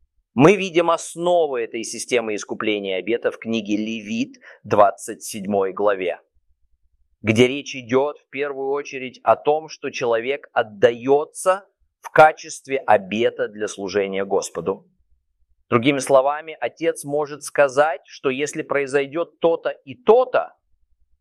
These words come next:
я посвящу своего сына служению Господу. Однако по закону полное служение Господу было прерогативой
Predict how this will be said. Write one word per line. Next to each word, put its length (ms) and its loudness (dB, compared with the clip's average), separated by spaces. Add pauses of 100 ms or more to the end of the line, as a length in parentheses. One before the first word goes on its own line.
(540)
я 220 8
посвящу 680 -6
своего 420 -4
сына 340 -4
служению 680 -4
Господу. 720 -4 (920)
Однако 480 2
по 180 -10
закону 520 -4
полное 720 2
служение 520 -4
Господу 560 -4
было 540 4
прерогативой 1300 -4